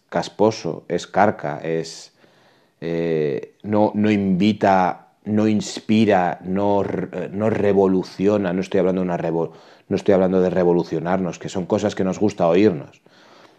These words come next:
Estoy diciéndote que para ganar tu libertad y para poder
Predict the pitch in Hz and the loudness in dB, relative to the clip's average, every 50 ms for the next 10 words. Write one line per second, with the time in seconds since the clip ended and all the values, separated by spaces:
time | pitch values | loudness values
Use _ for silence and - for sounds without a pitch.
0 | _ _ - 90 87 - 101 101 104 104 101 - 110 107 104 104 101 98 104 101 | _ _ -10 -8 -2 4 6 6 6 6 4 6 4 4 6 4 2 4 2 2
1 | 101 104 82 95 95 92 90 87 87 85 90 95 101 95 - 107 98 98 95 95 | 2 2 2 4 2 4 4 2 0 0 0 0 -2 0 0 0 2 4 4 4
2 | 85 80 - 98 98 98 95 101 90 - 90 85 82 85 82 - - - - _ | 2 2 2 2 2 4 4 2 0 0 0 0 0 0 0 -2 -6 -16 -20 _
3 | _ _ _ _ _ _ _ _ _ _ - _ _ _ _ - 98 95 90 101 | _ _ _ _ _ _ _ _ _ _ -20 _ _ _ _ 2 2 4 6 8
4 | 107 110 104 - - - | 8 6 6 4 -2 -10